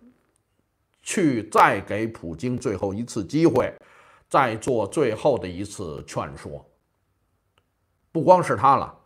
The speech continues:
以色列时报的报道，内塔尼亚胡和普京又进行了一次通话，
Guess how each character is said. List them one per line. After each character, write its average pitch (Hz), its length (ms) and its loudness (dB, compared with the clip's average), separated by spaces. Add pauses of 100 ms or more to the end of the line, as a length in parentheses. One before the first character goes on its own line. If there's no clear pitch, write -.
(140)
以 127 160 -2
色 170 120 4
列 160 160 6
时 135 200 -2
报 147 180 6
的 - 100 -2
报 113 220 2
道， 76 220 -6
内 131 180 -4
塔 101 160 -4
尼 113 120 -8
亚 131 160 0
胡 127 440 -6 (880)
和 156 180 0
普 113 220 -6
京 165 360 4
又 165 340 6
进 104 260 -2
行 87 200 -8
了 92 80 -4
一 90 100 -8
次 - 160 -10
通 80 220 -10
话， 80 220 -8